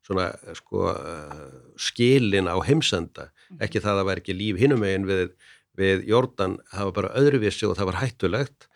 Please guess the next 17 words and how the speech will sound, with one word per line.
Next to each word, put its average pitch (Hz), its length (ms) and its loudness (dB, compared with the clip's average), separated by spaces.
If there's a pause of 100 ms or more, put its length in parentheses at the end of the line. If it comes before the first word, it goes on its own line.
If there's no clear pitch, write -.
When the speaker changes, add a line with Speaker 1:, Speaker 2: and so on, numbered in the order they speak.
(440)
Speaker 1:
og 98 560 4 (220)
þessar 104 340 0
yfirferðir 113 960 0
sem 101 200 -2
að 95 140 -4
eru 92 140 -2
sérstakt 92 320 -8
stef 113 480 0
eða 98 160 2
mótíf 117 640 -2
í 113 40 -4
Biblíunni 127 580 -2 (400)
verða 117 420 4
að 110 240 0
einhverju 104 320 -2
leyti 104 260 -2
svona 98 280 -2